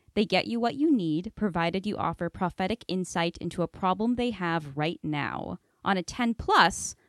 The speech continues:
the support they give is abnormally useful. On a miss, they reveal you overlooked something that greatly injured their status. They are determined to remind you of their power over you before they even consider your request.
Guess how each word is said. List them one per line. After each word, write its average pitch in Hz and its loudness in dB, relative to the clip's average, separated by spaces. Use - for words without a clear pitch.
the 185 -2
support 240 0
they 269 0
give 190 0
is 185 0
abnormally 165 0
useful. 165 -4
On 175 2
a 175 2
miss, 190 0
they 180 2
reveal 185 0
you 202 0
overlooked 175 0
something 175 -2
that 156 -2
greatly 180 -4
injured 170 -2
their 160 -2
status. 156 -2
They 175 2
are 170 4
determined 190 -2
to - -6
remind 175 2
you 180 0
of 156 -4
their 160 2
power 190 2
over 165 0
you 151 0
before 165 -2
they 170 0
even 156 0
consider 147 -2
your 147 -4
request. 131 -6